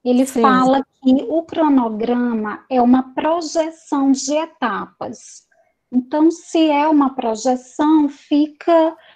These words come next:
Speaker 1: subentendido que ele possa, sim, sofrer alterações no curso da pesquisa.
Speaker 2: Pronto, muito obrigada, viu, Rafael? Rafael, bibliotecário lá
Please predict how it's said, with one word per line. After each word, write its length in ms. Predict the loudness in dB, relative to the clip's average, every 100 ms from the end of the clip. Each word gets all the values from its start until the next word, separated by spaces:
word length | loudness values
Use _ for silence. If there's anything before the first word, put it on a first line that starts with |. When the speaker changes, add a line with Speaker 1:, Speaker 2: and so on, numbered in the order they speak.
| _
Speaker 1:
subentendido 1040 | -6 0 2 2 4 4 4 0 -2 -2 -2
que 160 | 0
ele 200 | 0 0
possa, 580 | 0 2 2 2 -4 -12
sim, 640 | -12 0 4 8 8 4
sofrer 720 | -2 -6 -4 -4 -6 0 4 4
alterações 1160 | 2 0 0 0 -4 -2 0 2 2 0 -2 -20 _ _ 2
no 180 | 4 2
curso 960 | 0 2 2 0 -8 -12 -6 -6 -6 -6
da 160 | -2 -2
pesquisa. 1040 | -4 -10 -10 -6 -6 -6 -12 -12 -14 -14 _ _ _ _ -20 _ -20 _ -4
Speaker 2:
Pronto, 840 | 0 0 0 -4 -6 -8 -6 -4
muito 380 | -2 -2 0 2
obrigada, 600 | 2 2 2 2 4 2
viu, 200 | 0 0
Rafael? 680 | 0 0 0 2 2 -2 -6 -10
Rafael, 380 | -10 -4 -2 -2
bibliotecário 720 | -2 -2 -2 -4 -4 -4 0
lá 380 | 0 0 -2